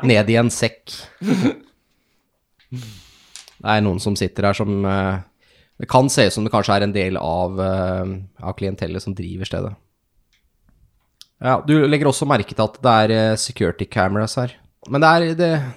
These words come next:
det lukter sterkt av sigarettrøyk her, og det er, eh, men det blir litt mer stille. Folk prater ikke så mye. Folk ser veldig hva dere egentlig driver med, da. Hva dere vil for noe. Men musikken fortsetter å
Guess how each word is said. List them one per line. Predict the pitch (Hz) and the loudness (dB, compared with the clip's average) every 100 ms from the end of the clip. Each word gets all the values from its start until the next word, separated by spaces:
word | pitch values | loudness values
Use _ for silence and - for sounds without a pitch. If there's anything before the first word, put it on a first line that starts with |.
| - | -8
det | 160 175 | -2 -2
lukter | - - 208 | -2 -2 -2
sterkt | 202 127 - - | 0 0 0 2
av | 151 147 147 | 4 4 2
sigarettrøyk | 135 143 143 104 - 110 110 | -2 0 2 2 0 -2 -2
her, | 151 151 160 | 0 0 0
og | 147 135 131 135 127 127 117 113 _ _ _ _ - - | 0 0 0 0 0 -2 -6 -12 _ _ _ _ -20 -2
det | 131 | 4
er, | 117 120 | 6 6
eh, | 135 131 120 107 95 90 92 - _ _ _ _ _ _ _ _ _ - | 4 4 2 0 -2 -6 -12 -20 _ _ _ _ _ _ _ _ _ -2
men | 143 | 0
det | 151 | 2
blir | 151 | 2
litt | 156 135 - | 0 -4 -6
mer | 135 120 | -2 0
stille. | 120 113 | 0 -2
Folk | 113 123 - | -2 -2 0
prater | 107 - | 0 0
ikke | 90 | -6
så | 127 | -4
mye. | 120 | -2
Folk | 131 120 - | -2 -2 -6
ser | - - 104 | -6 0 2
veldig | 104 80 | 2 -2
hva | 87 | -2
dere | 80 65 73 73 | -2 -4 -6 -6
egentlig | 78 - 90 92 | -8 -8 -8 -6
driver | 92 95 | -8 -6
med, | 107 | -6
da. | 90 - _ | -6 -10 _
Hva | 110 | -4
dere | 101 98 | -2 -2
vil | 90 87 | -4 -8
for | - | -6
noe. | 120 - _ _ _ _ _ _ _ _ - | -6 -8 _ _ _ _ _ _ _ _ -4
Men | 117 | 0
musikken | 120 113 - 123 | 0 -2 -4 -4
fortsetter | 113 - - | -4 -6 -6
å | 87 76 | -6 -6